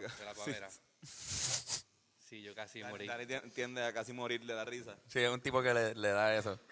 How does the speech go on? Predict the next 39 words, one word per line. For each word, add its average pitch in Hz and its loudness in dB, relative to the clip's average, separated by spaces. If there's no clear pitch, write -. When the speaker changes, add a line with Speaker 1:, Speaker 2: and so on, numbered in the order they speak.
Speaker 1:
Este, 104 -8
Speaker 2:
Sí. - -12
Speaker 1:
<laughs> - -8
y 208 0
Speaker 3:
Le - 4
Speaker 1:
esa 214 4
Speaker 3:
da 101 8
Speaker 1:
fue, - 8
Speaker 3:
la 120 8
Speaker 1:
esa 165 4
fue 180 8
bonita. 160 6
La 127 4
de 127 8
Vladimir, 135 4
la 104 2
experiencia 104 -6
de 120 2
Vladimir 120 -2
Putin, 113 -8
es 85 -20
una 98 -18
canción 104 -18
que 101 -18
tiene 101 -16
los 101 -12
Rivera 104 -8
Destino, 113 -10
fue 107 -4
la 107 0
primera, 104 -6
el, 101 -8
literalmente 110 -8
el 113 -14
primer 110 -12
sencillo 113 -10
que 95 -14
nosotros 98 -16
sa-, 101 -10